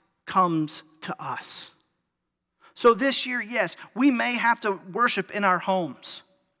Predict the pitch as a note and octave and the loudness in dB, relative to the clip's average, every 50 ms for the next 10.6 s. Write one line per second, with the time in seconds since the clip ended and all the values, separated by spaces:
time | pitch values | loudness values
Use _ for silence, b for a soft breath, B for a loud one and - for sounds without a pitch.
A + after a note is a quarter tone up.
0 | _ _ _ _ _ _ _ _ _ _ _ _ _ - - F3+ - - - - | _ _ _ _ _ _ _ _ _ _ _ _ _ -8 -8 -8 -6 -6 -8 -8
1 | - G#3 F#3 G3 F3+ D#3 - - - E3+ D#3 C#3+ B2+ D#3 D3+ C#3+ C3+ A#2+ B2 A2 | -8 -6 -6 -6 -4 -4 -6 -6 -4 -4 -4 -4 -2 -4 -4 -4 -6 -10 -12 -12
2 | - - - - - _ _ _ _ _ _ b b b b b b b b F#3+ | -14 -18 -18 -20 -20 _ _ _ _ _ _ b b b b b b b b 0
3 | A3+ A3+ G3 G3+ G#3 G#3+ G3+ F#3 F#3+ G#3 G#3 G3 - - G#3 F3+ F3+ G3 G#3+ G3 | 0 4 6 6 6 6 4 2 2 2 2 0 -2 -6 -6 -4 -2 0 0 0
4 | - G3+ D3+ E3+ G3 F3+ - F3+ D#3+ G3 G3 G3 F#3 - - - B3 A#3+ A3+ - | -2 -4 -4 -4 -4 -4 -4 -6 -4 -2 0 0 0 -2 -6 -8 -8 -8 -6 -8
5 | D#3+ A#2+ - _ _ _ _ _ _ _ _ _ _ _ _ _ _ _ _ _ | -10 -10 -10 _ _ _ _ _ _ _ _ _ _ _ _ _ _ _ _ _
6 | _ - F#3+ - - - - - G3+ G#3 G#3+ G#3+ F#3+ E3+ - - - _ _ - | _ -6 -6 -6 -6 -10 -12 -8 -4 -4 -2 -2 -2 -4 -6 -8 -12 _ _ -6
7 | E3+ F3+ G3+ F3+ E3 C#3+ E3+ E3+ E3+ E3 C#3 C3 A#2+ - - - - _ _ _ | -2 0 0 0 0 -2 -2 -2 -2 -4 -6 -8 -10 -10 -16 -18 -18 _ _ _
8 | _ _ _ _ _ _ _ _ _ _ _ _ _ _ _ _ _ - F#3 G3 | _ _ _ _ _ _ _ _ _ _ _ _ _ _ _ _ _ -2 -2 -2
9 | G3 G3 G3 G#3 G#3 F3+ G3 G3 F#3 F3 - A3+ G#3+ G#3 G3 G3 F#3 - - G3+ | 0 0 -2 -2 -2 -2 -4 -4 -4 -4 -2 -2 -2 0 -2 -6 -6 -4 -2 -2
10 | G3+ G#3+ G3+ F3+ F3 E3 D3 B2+ B2 G#2 D#2+ | -2 -2 -2 -2 -2 -2 -2 -4 -8 -14 -18